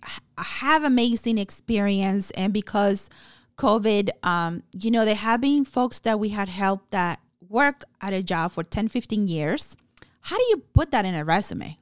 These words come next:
Where do you start, right? And then we have a lot of young, um, college students coming out of, uh, graduating from school that may not have a ton of experience,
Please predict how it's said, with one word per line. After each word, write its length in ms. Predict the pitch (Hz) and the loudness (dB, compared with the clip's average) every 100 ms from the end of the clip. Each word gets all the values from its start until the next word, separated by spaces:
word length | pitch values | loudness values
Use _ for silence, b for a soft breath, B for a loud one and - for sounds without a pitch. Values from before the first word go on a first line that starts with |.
| - | -2
Where 100 | 294 | 2
do 60 | |
you 100 | 415 | 2
start, 460 | - - 220 - - | 0 0 2 2 -2
right? 320 | - 190 302 - b b b b b - | 2 2 2 -4 b b b b b 0
And 140 | 254 | 2
then 160 | 285 269 | 4 2
we 140 | 285 | 2
have 460 | 262 285 339 349 330 | 2 4 6 4 2
a 140 | - 240 | -2 0
lot 220 | 220 220 | 2 2
of 280 | 226 220 185 | 2 0 0
young, 540 | 190 269 311 269 247 - | 2 4 6 4 2 -2
um, 420 | 220 208 196 190 - | -4 -2 -4 -6 -8
college 360 | 294 415 415 | -2 0 0
students 520 | - 247 208 196 202 | 0 -2 0 -2 -4
coming 400 | - 240 226 226 | -4 -2 2 2
out 180 | 214 202 | 2 2
of, 340 | 208 202 196 185 | 2 2 0 -2
uh, 220 | - 185 185 | -4 -4 -2
graduating 640 | 247 277 381 330 233 208 | 2 4 4 4 2 0
from 180 | - 208 | -2 -4
school 640 | - - 349 311 202 220 b b b b b b - | -6 0 2 4 2 -2 b b b b b b -8
that 320 | 190 240 226 196 _ _ _ | 2 2 2 -4 _ _ _
may 300 | 214 277 381 | -4 -2 0
not 160 | 440 359 | 0 2
have 220 | 339 277 | 2 2
a 80 | 247 | -2
ton 360 | - - 220 | -4 -2 0
of 120 | 240 | 2
experience, 1080 | 240 240 - _ 185 165 208 277 359 359 - | 0 -4 -14 _ -2 0 2 2 2 -4 -12